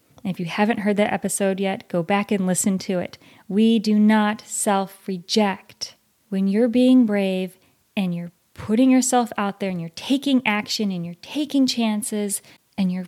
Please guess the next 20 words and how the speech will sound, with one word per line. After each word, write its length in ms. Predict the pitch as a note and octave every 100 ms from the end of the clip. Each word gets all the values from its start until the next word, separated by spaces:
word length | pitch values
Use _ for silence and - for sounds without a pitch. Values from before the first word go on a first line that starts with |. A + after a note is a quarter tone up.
| -
getting 520 | A3 G3+ F3+ F#3+ G#3
really 340 | B3+ E4 E4+ C#4
good 320 | G3+ B3+ B3
at 220 | G#3 -
doing 360 | A3+ B3 A#3 G#3
both 280 | G3 G3+
of 140 | B3+ A#3
those, 560 | C#4 C#4 C#4 D4 - - _
you 220 | A3 A3+ D4+
may 200 | E4+ D#4+
be 160 | C4+
really 360 | A#3+ B3 C#4+ C#4
surprised 640 | - B3+ - A3+ C4 B3+
how 300 | - A#3 A#3+
many 300 | B3 B3+ B3+
doors 640 | A3+ G3+ A3 A3 A#3 B3 - _
open 420 | A3 A#3+ A#3+ G#3+ G#3
up 160 | A3+ A3+
for 240 | - - G#3+
you. 380 | F3 F3+ F#3